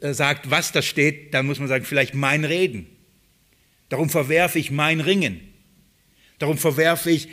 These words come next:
meine Überlegungen, mein Denken. Das alles, was er bis da über Gott alles so dachte.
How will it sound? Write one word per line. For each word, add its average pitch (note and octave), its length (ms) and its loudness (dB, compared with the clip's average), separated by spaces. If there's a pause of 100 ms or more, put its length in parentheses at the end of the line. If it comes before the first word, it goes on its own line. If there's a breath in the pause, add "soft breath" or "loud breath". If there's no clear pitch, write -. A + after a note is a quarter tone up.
(200 loud breath)
meine D#3+ 280 2
Überlegungen, D#3 920 4 (720)
mein C#3+ 260 -2
Denken. F#3 600 2 (540)
Das - 240 -10
alles, D#3+ 300 0
was D#3+ 160 0
er E3 100 2
bis D3 200 -2
da E3+ 220 2
über D#3 240 0
Gott - 280 -2
alles D#3 220 -2
so D#3+ 80 -8
dachte. D3 520 -6